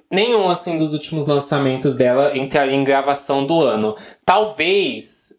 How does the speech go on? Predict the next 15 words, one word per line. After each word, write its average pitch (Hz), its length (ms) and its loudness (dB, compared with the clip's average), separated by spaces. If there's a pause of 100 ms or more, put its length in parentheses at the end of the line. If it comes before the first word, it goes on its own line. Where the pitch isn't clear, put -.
o, 135 800 2
o 135 100 -4
próximo, 147 760 0
que - 160 -2
é 120 60 2
composição, 120 1120 -2
a 131 60 -6
gente 143 180 0
vai 151 120 2
falar 147 360 2
daqui 151 120 -2
a 147 60 2
pouco, 113 400 0
mas, 113 680 0 (420)
enfim, 170 680 -2